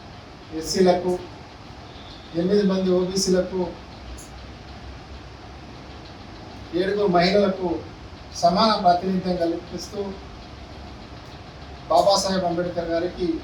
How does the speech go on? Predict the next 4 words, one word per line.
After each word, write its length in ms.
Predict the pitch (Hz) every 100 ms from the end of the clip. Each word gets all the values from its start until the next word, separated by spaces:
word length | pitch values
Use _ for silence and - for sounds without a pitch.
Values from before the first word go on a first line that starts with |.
| - - - - - - 165
నిజమైన 400 | 165 185 208 220 190 - - - - 160
నివాళులు 420 | 175 185 185 180 175
అర్పించే 440 | 165 185 175 180 160 - - - - - - -
హక్కు 240 | 165 -